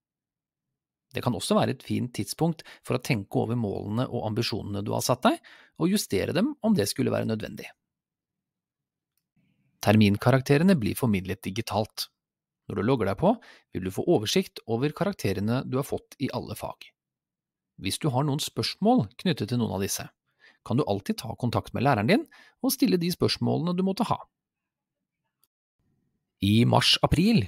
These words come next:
kommer neste sjekkpunkt i læringsdialogen. Det kaller vi innspurtsamtalen. Da er vi inne i siste fjerdedel av skoleåret,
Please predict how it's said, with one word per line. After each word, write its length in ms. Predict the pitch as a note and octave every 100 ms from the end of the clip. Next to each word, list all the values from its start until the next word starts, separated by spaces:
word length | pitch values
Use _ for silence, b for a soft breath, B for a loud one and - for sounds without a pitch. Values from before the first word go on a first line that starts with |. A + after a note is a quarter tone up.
| -
kommer 320 | - A2 C#3+ D3+
neste 520 | E3 D#3+ - - F#3
sjekkpunkt 560 | - - - A2 - -
i 60 | B2
læringsdialogen. 800 | F#2 - - E2 D2 - F#3 - _ _ _ _ _ _ _ _ G2+
Det 80 | A2
kaller 180 | A#2 G2+
vi 140 | A2+ F3+
innspurtsamtalen. 960 | A2 - - F2+ - - G#2 G#2+ F#3 G#3+ - _ _ _ _ _ _ _ _ G2+
Da 120 | C3 C3+
er 60 | F#2
vi 80 | F2
inne 160 | F2 C2+
i 280 | - F#2 E2 -
siste 460 | - A#2 - - -
fjerdedel 480 | G#2 F#2+ G#2 C#3+
av 240 | B2 G2 A#2+
skoleåret, 640 | - C#3 G2 F2 A2 G#3